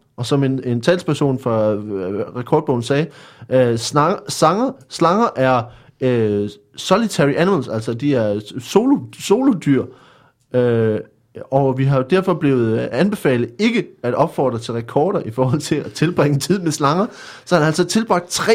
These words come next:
måneder sammen med fyrre år, så tilbragt tre måneder sammen med giftslanger, øh, og så havde de, øh, øvrigt, øh, lavet reglerne om for, øh, den rekord med, med at bo derinde.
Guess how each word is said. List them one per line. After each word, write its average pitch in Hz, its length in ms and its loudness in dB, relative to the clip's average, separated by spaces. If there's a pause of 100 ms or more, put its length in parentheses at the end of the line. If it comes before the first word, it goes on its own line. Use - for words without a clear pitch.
(120)
måneder 180 460 4 (560)
sammen 170 220 2 (300)
med 139 100 -16
fyrre - 480 2 (140)
år, 147 100 -2 (300)
så 170 320 2 (340)
tilbragt 208 380 2
tre 214 260 2
måneder 190 300 4
sammen 156 200 0
med 147 100 -2
giftslanger, 120 500 -2 (440)
øh, 135 160 4 (100)
og 131 100 0
så 170 140 4
havde 151 160 2
de, 131 80 2
øh, 123 280 2
øvrigt, 156 180 2
øh, 131 120 4
lavet 123 200 2
reglerne 147 280 2
om 139 160 0
for, 139 160 2
øh, 117 140 0
den 135 140 0
rekord 139 380 0
med, 107 400 -2
med 127 160 0
at 117 140 -2
bo 170 160 2
derinde. 135 260 2